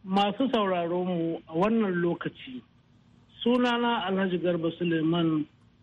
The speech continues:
Madakin Samunaka. A nan masarautar,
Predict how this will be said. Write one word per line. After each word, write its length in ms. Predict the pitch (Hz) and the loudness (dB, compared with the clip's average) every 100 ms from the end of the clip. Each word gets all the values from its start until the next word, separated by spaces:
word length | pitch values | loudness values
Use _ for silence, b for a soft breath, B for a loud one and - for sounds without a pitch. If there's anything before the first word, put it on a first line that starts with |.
| - _ - _ 180 | -20 _ -20 _ 0
Madakin 760 | 196 202 160 165 165 175 170 170 | 0 2 0 -2 -2 -2 -2 -2
Samunaka. 720 | 147 139 151 156 151 - 135 - - - - - - - - - - - | -2 0 0 -2 -4 -8 -10 -14 -20 -20 -20 -20 -20 -20 -20 -20 -20 -12
A 320 | 143 143 139 - - - - - - | -6 -2 -2 -4 -14 -20 -20 -20 -4
nan 580 | 180 240 220 214 208 208 - _ _ _ - _ _ _ _ _ - _ _ _ 185 | 0 2 4 2 0 -2 -8 _ _ _ -20 _ _ _ _ _ -20 _ _ _ -6
masarautar, 920 | 190 196 208 202 196 - 208 202 | -4 0 2 2 0 0 0 0